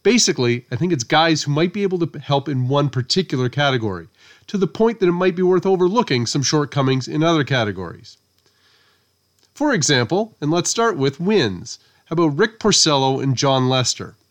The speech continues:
Chasing wins is a dicey proposition, but if you're going to do it,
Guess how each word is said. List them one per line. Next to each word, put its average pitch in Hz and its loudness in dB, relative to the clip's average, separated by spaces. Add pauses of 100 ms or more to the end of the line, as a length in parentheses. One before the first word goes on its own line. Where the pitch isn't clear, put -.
(840)
Chasing 208 2
wins 135 4
is 107 -4
a 117 0
dicey 131 0
proposition, 110 -2 (340)
but - -12
if 139 -2
you're 165 2
going 208 2
to 160 0
do 147 2
it, 98 -2